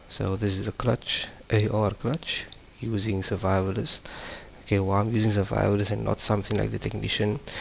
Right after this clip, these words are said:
Because with the skill power I have on here, even if I have the put on technician, I won't actually have enough skill power to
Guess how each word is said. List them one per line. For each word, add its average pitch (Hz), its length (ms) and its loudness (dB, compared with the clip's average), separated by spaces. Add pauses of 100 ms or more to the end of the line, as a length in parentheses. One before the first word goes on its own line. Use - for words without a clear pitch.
(240)
Because 110 280 2
with 104 100 0
the 92 80 0
skill 127 300 4
power 101 340 4
I 98 100 4
have 98 160 0
on 107 120 -2
here, 101 160 0
even 110 260 4
if 104 140 0
I 104 60 4
have 98 280 0
the 101 400 0
put - 240 -2
on 107 120 0
technician, 101 580 -2 (640)
I - 60 -2
won't 101 200 2
actually 104 440 4
have 98 220 4
enough 98 180 2
skill 101 280 0
power 101 380 0
to 107 340 -6